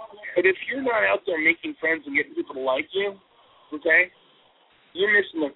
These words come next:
something that's gonna be very, very personal to you, your business, and the prospect. And that's one of the things that you can get at, like, a Shark Tank Academy. You're gonna meet some vendors that wanna engage with you to help your business. Whether you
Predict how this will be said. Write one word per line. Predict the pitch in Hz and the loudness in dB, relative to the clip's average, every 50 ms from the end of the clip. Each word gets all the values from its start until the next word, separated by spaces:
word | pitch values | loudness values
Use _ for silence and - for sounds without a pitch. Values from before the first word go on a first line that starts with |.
| _ _ - - | _ _ -6 -4
something | 165 160 156 160 | -2 0 2 0
that's | 147 139 135 - | 0 0 -2 -6
gonna | 156 147 143 139 | -4 -4 -2 -4
be | 131 - - | -4 0 4
very, | 156 156 170 170 - | 6 6 6 4 2
very | 165 156 147 _ | -2 -6 -6 _
personal | - 156 - - 151 143 | -10 -12 -10 -10 -12 -14
to | - - | -14 -14
you, | 143 151 165 170 180 170 139 | -6 -2 -2 -2 -2 -4 -8
your | 139 135 - | -12 -8 -6
business, | - 311 302 - 320 320 311 - - _ _ _ _ _ _ _ _ _ _ _ _ _ _ _ _ | -6 -6 -6 -6 -8 -12 -12 -12 -18 _ _ _ _ _ _ _ _ _ _ _ _ _ _ _ _
and | - 185 185 190 196 190 170 - _ _ _ _ _ _ _ _ _ _ _ | 0 2 2 2 0 -4 -10 -16 _ _ _ _ _ _ _ _ _ _ _
the | - - | -18 -18
prospect. | - - 214 269 349 - - - - - - - _ _ _ _ _ | -12 -8 -6 -6 -6 -8 -10 -12 -14 -14 -14 -16 _ _ _ _ _
And | 175 185 196 | -6 0 2
that's | 214 233 233 - - _ _ _ _ | 2 2 2 -2 -8 _ _ _ _
one | 202 220 226 | -2 0 0
of | 220 208 - | 0 -2 -4
the | - | -6
things | 226 226 220 208 190 202 | -8 -8 -8 -4 -4 -4
that | 190 - | -4 -4
you | 190 185 - | -8 -16 -14
can | 190 175 175 | -14 -6 -4
get | 208 214 208 - - - | -4 -4 -4 -6 -4 -2
at, | 175 170 - - _ _ _ _ | -2 -2 -2 -6 _ _ _ _
like, | - 151 - | -4 -2 0
a | - - | 0 2
Shark | 170 165 165 | 2 2 2
Tank | - - - - - | 2 0 -2 -4 -4
Academy. | - 196 214 208 180 156 156 | -2 -2 0 0 0 0 0
You're | 156 147 | 0 2
gonna | 160 160 160 | 0 0 0
meet | 180 220 - - - | -4 -6 -8 -10 -10
some | 170 165 151 | -10 -8 -4
vendors | 165 180 214 214 - 147 147 139 - - _ _ _ _ _ - | -4 -4 -2 2 2 2 4 2 0 -6 _ _ _ _ _ -6
that | 175 156 - | -6 -4 0
wanna | 165 175 175 180 180 180 | 2 2 2 4 2 0
engage | 175 170 160 151 - 165 165 202 220 - - | 0 0 -4 0 2 4 4 4 4 0 -4
with | 370 320 - | -8 -10 -4
you | - 151 147 143 277 277 - _ _ _ - - | -2 0 2 2 0 -2 -6 _ _ _ -4 -4
to | 339 - - | -4 2 4
help | 175 - - - - | 4 2 2 2 -2
your | 170 - | -2 0
business. | - 180 185 - 151 147 | 2 2 2 2 -2 -2
Whether | 151 185 190 196 | -2 -2 -2 -2
you | 196 190 | -4 -6